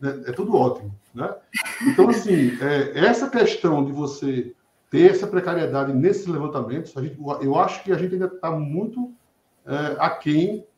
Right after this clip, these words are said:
do necessário, é, pra ter a segurança em cem por cento. Eu acho que a gente tá aí com uma segurança de noventa por cento, se você tiver uma boa equipe. Outro problema, né? Você geralmente tá nos confins do Brasil.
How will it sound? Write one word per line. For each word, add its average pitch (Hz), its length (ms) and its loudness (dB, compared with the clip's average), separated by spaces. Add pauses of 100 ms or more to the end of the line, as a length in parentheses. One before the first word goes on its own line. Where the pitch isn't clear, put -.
(120)
do 135 100 -6
necessário, 170 800 -2 (600)
é, 131 640 -4 (160)
pra 160 120 -2
ter 175 140 2
a 175 60 4
segurança 185 920 0
em 175 220 0
cem 196 240 0
por 208 100 -6
cento. 123 380 -10 (800)
Eu 147 160 -4
acho 156 140 0
que 160 60 -8
a - 20 -6
gente 175 140 -4
tá 160 80 0
aí 160 300 -2
com 135 180 -18
uma 156 160 -4
segurança 156 520 -2
de 165 80 -6
noventa 165 320 -2
por 185 160 -6
cento, 175 240 -2
se - 280 0
você 262 240 -4
tiver 202 240 0
uma 214 140 0
boa 240 160 -2
equipe. 107 300 -12 (440)
Outro 208 260 6
problema, 143 560 0 (420)
né? 135 280 -6
Você 165 280 2
geralmente 202 520 2
tá 233 140 -6
nos 226 140 -4
confins 175 460 -2
do 156 80 -8
Brasil. 104 420 -8